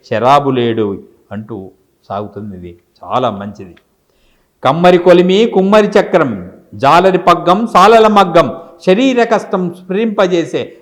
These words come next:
గొడ్డలి రంపం, కొడవలి నాగలి, సహస్ర వృత్తుల సమస్త చిన్నాల్, నా వినుతించే, నా విరుతించే, నా వినిపించే నవీన గీతికి,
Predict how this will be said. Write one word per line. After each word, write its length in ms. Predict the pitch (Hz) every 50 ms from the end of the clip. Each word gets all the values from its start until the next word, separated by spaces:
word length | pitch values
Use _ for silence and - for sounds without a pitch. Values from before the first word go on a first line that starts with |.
| _ - 107 165
గొడ్డలి 400 | 202 190 170 165 190 175 165 151
రంపం, 460 | 147 170 190 196 175 185 180 170 156
కొడవలి 480 | 139 - 185 196 202 196 185 180 175 165
నాగలి, 420 | 165 160 156 147 139 127 117 104 - - - _ _
సహస్ర 680 | - - 180 175 - - 254 - - - - - 247 240
వృత్తుల 640 | 220 214 220 220 214 214 - - 202 175 156 120 - - - - - - -
సమస్త 640 | 160 185 226 240 240 233 - - 226 202 - -
చిన్నాల్, 440 | 196 185 185 180 175 160 147 127 117 - - - - _ -
నా 300 | 120 131 135 135 131 123
వినుతించే, 1000 | 120 113 113 120 139 165 170 170 185 170 160 156 139 - 151 139 135 127 117
నా 260 | 120 127 123 127 123 120
విరుతించే, 920 | 113 117 131 139 170 170 - 175 160 160 151 151 160 147 143 135 - - - _ -
నా 220 | 127 147 160 156 147
వినిపించే 760 | 135 135 147 170 185 180 202 196 180 175 165 170 156 143 131
నవీన 540 | 123 123 123 135 160 170 170 175 170 165 160
గీతికి, 680 | 151 139 131 151 180 202 214 202 220 214 220 156 113